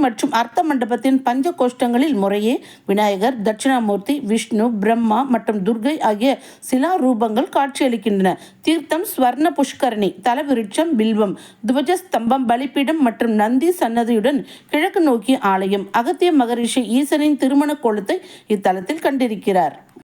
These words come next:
மகேந்திர வாராகி, பிராமினி, மகேஸ்வரி மற்றும் நாராயணி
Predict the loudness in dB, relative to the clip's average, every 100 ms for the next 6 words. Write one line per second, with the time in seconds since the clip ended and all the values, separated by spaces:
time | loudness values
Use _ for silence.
0 | _ -20 -20 _ -4 0 0 2 2 2
1 | 2 2 0 0 0 0 0 2 4 4
2 | 4 2 0 0 0 0 0 0 0 0
3 | -2 2 2 4 2 0 2 4